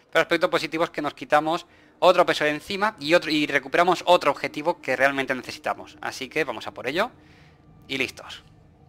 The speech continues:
De hecho, vamos a esperar a que sean ellos los que nos ataquen. Porque vamos a empezar a saquearles, ¿vale? Vamos a saquearles, eso no les parecerá bien. Les empezará a molestar, molestar, molestar, molestar y nos atacarán.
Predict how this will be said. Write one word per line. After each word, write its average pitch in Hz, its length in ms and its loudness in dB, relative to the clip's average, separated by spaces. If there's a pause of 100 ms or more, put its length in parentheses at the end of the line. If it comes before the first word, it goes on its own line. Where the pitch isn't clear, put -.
(680)
De 165 100 2
hecho, 226 160 0
vamos 185 220 -2
a - 20 2
esperar 156 220 6
a 135 80 6
que 135 80 -4
sean 135 160 -2
ellos 123 180 -2
los 117 80 -4
que - 80 -12
nos 113 160 -10
ataquen. 147 380 -4 (640)
Porque 147 260 4
vamos 196 320 2
a 175 80 6
empezar 160 280 2
a 156 40 8
saquearles, 104 680 0
¿vale? 135 240 6
Vamos 127 220 2
a 123 40 -8
saquearles, 147 440 0
eso 120 120 -6
no 123 80 0
les 113 120 2
parecerá 120 360 2
bien. 180 300 -2 (320)
Les - 100 -12
empezará 117 380 0
a - 20 2
molestar, 120 380 0
molestar, 123 320 -4
molestar, 127 340 -4
molestar 135 300 -4
y - 20 -8
nos 147 140 -12
atacarán. 104 400 -10